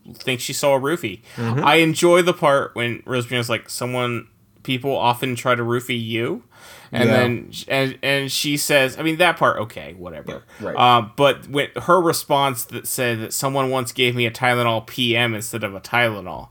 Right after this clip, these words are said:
Speaker 2: Yes.
Speaker 1: I don't know what their intentions were, but
Speaker 2: Yes. <laughs>
Speaker 1: And then, yeah, that,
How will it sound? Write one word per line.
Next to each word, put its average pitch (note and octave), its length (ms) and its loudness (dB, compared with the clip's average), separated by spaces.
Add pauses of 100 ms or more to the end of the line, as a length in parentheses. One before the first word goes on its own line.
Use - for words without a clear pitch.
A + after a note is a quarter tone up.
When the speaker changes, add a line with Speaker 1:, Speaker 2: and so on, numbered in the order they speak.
Speaker 2:
Yes. A#2+ 180 6
Speaker 1:
I C3 80 6
don't C#3 100 6
know C#3 120 4
what C#3 160 4
their C#3 120 6
intentions C3 480 2
were, B2 520 6
but B2 420 2 (440)
Speaker 2:
Yes. - 480 -2 (360)
<laughs> - 480 -14 (1080)
Speaker 1:
And A#2 180 -2
then, A2+ 180 2
yeah, A2 320 2
that, A2+ 360 2